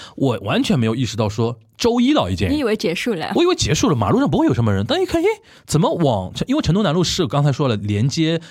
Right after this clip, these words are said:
Speaker 1: 幺五八到
Speaker 2: 对。
Speaker 1: T X淮海的一个主干道嘛。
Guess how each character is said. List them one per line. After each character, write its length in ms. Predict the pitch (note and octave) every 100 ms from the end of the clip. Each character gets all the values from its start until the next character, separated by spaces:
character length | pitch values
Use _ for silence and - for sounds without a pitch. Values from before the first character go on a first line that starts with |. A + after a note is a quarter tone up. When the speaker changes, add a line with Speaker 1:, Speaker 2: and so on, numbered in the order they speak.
| -
Speaker 1:
幺 120 | D3+ C#3+
五 120 | G2
八 220 | G2 G#2
到 380 | G#2 A#2 G2 E2
Speaker 2:
对。 320 | F#3+ F3 F3
Speaker 1:
T 200 | - D3+
X 120 | C3+ -
淮 140 | A#2
海 140 | C3
的 100 | F2
一 80 | G2
个 240 | G#2+ A#2 -
主 160 | - A2+
干 180 | C3+ E3+
道 160 | A#2
嘛。 180 | D#2+ D#2+